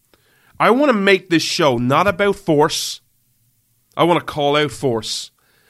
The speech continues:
I don't even wanna make it about pressure or guilt.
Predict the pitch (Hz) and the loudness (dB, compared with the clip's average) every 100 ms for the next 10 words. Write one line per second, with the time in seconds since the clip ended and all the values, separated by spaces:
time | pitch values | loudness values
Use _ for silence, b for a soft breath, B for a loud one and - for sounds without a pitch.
0 | B - 233 269 254 214 220 208 202 196 | B 0 2 2 2 2 2 2 0 2
1 | 190 185 - - 175 170 - 131 - _ | 0 0 0 2 4 2 0 -6 -10 _
2 | _ _ _ _ _ _ - 147 123 135 | _ _ _ _ _ _ -4 -4 0 2
3 | 151 143 - - | 2 0 -12 -14